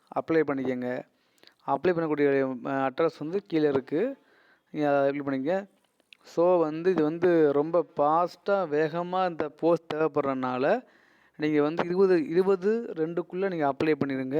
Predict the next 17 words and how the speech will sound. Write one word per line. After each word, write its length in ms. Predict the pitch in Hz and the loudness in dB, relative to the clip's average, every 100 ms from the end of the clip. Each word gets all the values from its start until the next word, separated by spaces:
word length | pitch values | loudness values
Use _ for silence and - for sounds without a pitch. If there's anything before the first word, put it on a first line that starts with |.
| 180 | 0
அப்படின்னு 380 | 143 139 151 143 | -2 -4 -8 -6
சொல்லியிருக்காங்க. 640 | 143 135 135 123 120 117 - _ _ _ - _ | -8 -6 -8 -8 -8 -10 -14 _ _ _ -20 _
So, 260 | - 147 | -2 -2
தபால் 460 | 135 139 139 175 175 | 0 -2 0 0 0
மூலமாகவும் 480 | 170 170 165 165 156 | 0 0 0 -2 0
கொடுக்கலாம், 600 | 147 143 151 160 220 247 | 0 2 0 0 -2 -4
நீ 100 | 165 | -4
நேர்லையும் 560 | 143 165 175 170 170 | 0 0 2 0 0
கொடுக்கலாம். 560 | 143 139 131 127 123 - _ _ _ _ | 0 0 0 -2 -4 -8 _ _ _ _
So, 200 | - 147 | -2 0
அதனால 260 | 156 165 | 2 0
என்ன 180 | 151 160 | -2 -2
பண்ணுங்க, 360 | 151 151 156 170 | -2 -4 -2 -2
நீங்க 180 | 143 | 0
வந்து 200 | 139 147 | -2 0
அப்ளை 340 | 147 135 156 147 | -2 0 -2 -2
பண்ணுங்க. 500 | 139 131 135 185 | -2 -4 -4 -6